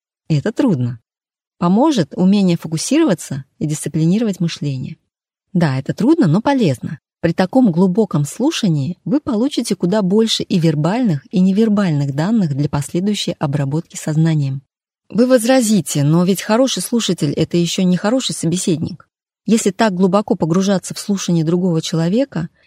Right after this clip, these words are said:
как же успеть продумать свой ответ, чтобы он оказался интересным и в тему? Непонятно.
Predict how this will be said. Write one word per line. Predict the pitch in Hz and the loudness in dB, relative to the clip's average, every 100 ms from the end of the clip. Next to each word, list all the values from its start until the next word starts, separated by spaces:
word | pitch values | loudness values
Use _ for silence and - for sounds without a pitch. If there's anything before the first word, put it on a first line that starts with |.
| _ | _
как | - 220 | -4 0
же | 220 | 0
успеть | 233 - 226 | 0 -2 -2
продумать | 185 208 220 208 | 0 2 4 2
свой | - 196 | 0 -4
ответ, | 226 254 214 143 _ _ _ | -2 -2 -2 -2 _ _ _
чтобы | - 160 170 | -6 -2 0
он | 170 | -2
оказался | 175 - 180 180 170 185 | -4 -2 0 0 0 0
интересным | 180 220 208 147 175 151 _ _ | 0 2 0 -2 -6 -8 _ _
и | |
в | 185 | -6
тему? | - 208 151 139 _ _ _ _ _ - | 0 0 0 -4 _ _ _ _ _ -2
Непонятно. | 143 226 233 175 147 - | 0 2 0 0 -4 -8